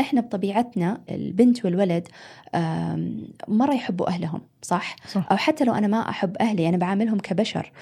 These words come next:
Speaker 1: أنا بشوفهم إن هم ناس متألمين. هل أنا، آه، عندي القدرة إنه أنا أزيد ألمهم؟ هل أنا أقدر أقول لهم إنه أنتوا بتألموني؟ إنه أنتوا، آه، ما بتخلوني أنام في الليل، ولا بتخلوني أبكي، ولا بتحسون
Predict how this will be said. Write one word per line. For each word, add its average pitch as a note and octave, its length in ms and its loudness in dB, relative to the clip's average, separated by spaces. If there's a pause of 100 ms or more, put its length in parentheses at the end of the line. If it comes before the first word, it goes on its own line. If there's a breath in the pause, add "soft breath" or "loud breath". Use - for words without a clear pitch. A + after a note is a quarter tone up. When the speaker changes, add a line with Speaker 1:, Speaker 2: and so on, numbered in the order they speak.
(180 loud breath)
Speaker 1:
أنا F#3 120 4
بشوفهم A#3+ 540 2
إن G#3+ 100 2
هم A3 200 6
ناس A#3 300 2
متألمين. F#3 640 0 (360 loud breath)
هل D4 180 4
أنا، A3+ 440 2 (220)
آه، - 20 0
عندي A#3 380 4
القدرة G#3+ 400 2
إنه F3+ 140 0
أنا G#3 140 2
أزيد G#3 260 2
ألمهم؟ G3 380 0 (500 soft breath)
هل A3+ 160 6
أنا B3 200 4
أقدر F#3 340 0
أقول A3 180 6
لهم G3 220 2
إنه E3+ 140 0
أنتوا D#4 240 0
بتألموني؟ A3 720 2 (220 soft breath)
إنه F#3 200 2
أنتوا، F#3+ 680 2
آه، E3+ 140 2
ما G3 140 2
بتخلوني G3 460 0
أنام G3 180 0
في F#3+ 100 -4
الليل، F#3 360 2
ولا F3 100 0
بتخلوني F3 800 -2 (360 loud breath)
أبكي، C4 400 2
ولا F3+ 160 2
بتحسون F3 300 -2